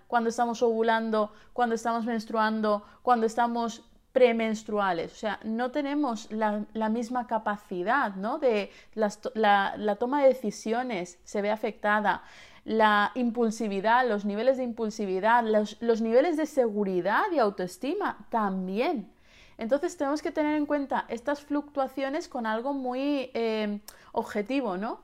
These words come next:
Que es llevar un registro y afectarnos nos va, nos va a afectar. Pero lo que tú has dicho, si sabemos situar ese momento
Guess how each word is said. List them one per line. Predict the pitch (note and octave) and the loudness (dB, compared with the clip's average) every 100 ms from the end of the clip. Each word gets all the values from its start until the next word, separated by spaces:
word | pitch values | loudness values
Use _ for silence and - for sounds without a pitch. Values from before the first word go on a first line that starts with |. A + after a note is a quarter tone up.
| - | -4
Que | G#3+ A#3 | 2 2
es | - - - G3 | 0 -10 -16 -4
llevar | G3+ A#3+ D#4+ - | 0 2 0 -4
un | B3+ B3 | -8 -2
registro | B3 - B3 - D#4 G#4 - _ _ - - _ | -2 -2 -6 -6 -8 -8 -10 _ _ -20 -20 _
y | B3 A3+ G#3 - | 0 2 2 0
afectarnos | G#3 - G3 B3 C#4+ F#4 C#4+ | -2 -2 -4 -2 0 -2 -2
nos | A#3 B3 | -2 0
va, | C4 A#3+ - | -2 -4 -6
nos | A#3+ A3+ | -4 0
va | C4+ | 2
a | |
afectar. | C4+ B3 - D#3+ A3 - | 2 -2 -2 -2 -4 -2
Pero | - A3+ G#3+ - | 2 4 2 -2
lo | A3+ A3+ | -4 -2
que | A#3 | -2
tú | D4 | 2
has | D4 G#3 | 2 0
dicho, | F#3 - - D#3+ - _ _ _ _ _ _ - - | -8 -10 -8 -10 -10 _ _ _ _ _ _ -20 -20
si | - A3+ | -8 -8
sabemos | G#3+ G3+ F#3 A#3+ D4+ A3 F3 - - - - | -2 0 2 2 0 -2 -4 -12 -20 -20 -20
situar | - A#3+ A3 A#3 B3+ | -6 -4 0 4 4
ese | D#4 D#4+ | 4 0
momento | D4+ D4 D#4 D#4 F4+ A4 | 0 0 0 -2 -2 -6